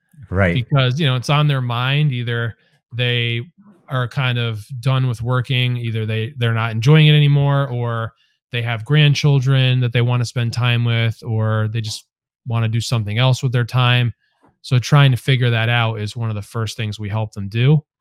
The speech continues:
Speaker 2: And that's
Speaker 1: Mm-hmm.
Speaker 2: based on, you know, for everybody, everyone's different because everyone has different expenses and different things that they use their money for.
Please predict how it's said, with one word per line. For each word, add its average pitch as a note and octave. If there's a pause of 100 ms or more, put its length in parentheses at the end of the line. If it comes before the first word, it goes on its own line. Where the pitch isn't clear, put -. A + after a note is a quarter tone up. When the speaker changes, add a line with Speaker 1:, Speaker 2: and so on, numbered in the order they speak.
(400)
Speaker 2:
And B2
that's B2+
Speaker 1:
Mm-hmm. F2+
Speaker 2:
based C3+
on, A#2
you C3+
know, A2
for C3+
everybody, B2 (280)
everyone's E3+
different A2 (120)
because C3
everyone D#3+
has A#2+
different C3
expenses G#2+ (380)
and A#2+
different B2
things B2
that A2+
they G#2+
use B2+
their G#2
money A2+
for. F2